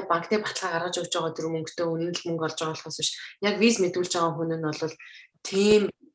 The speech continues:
тэ, холигдны баталгаагаар бол ер нь бол,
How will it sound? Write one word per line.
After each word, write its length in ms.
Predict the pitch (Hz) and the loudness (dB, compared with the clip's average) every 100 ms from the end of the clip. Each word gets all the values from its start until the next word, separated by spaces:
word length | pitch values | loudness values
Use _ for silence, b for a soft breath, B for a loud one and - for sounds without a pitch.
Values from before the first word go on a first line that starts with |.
| _ _ - - | _ _ -18 -14
тэ, 240 | - 196 190 | -4 -2 -2
холигдны 480 | - - - 208 208 | -4 -6 -4 0 0
баталгаагаар 580 | 202 - - 180 165 160 151 | 0 -4 -2 2 2 2 2
бол 240 | 156 147 151 | -2 -4 -2
ер 100 | 147 147 | -4 -2
нь 80 | |
бол, 160 | 135 | -4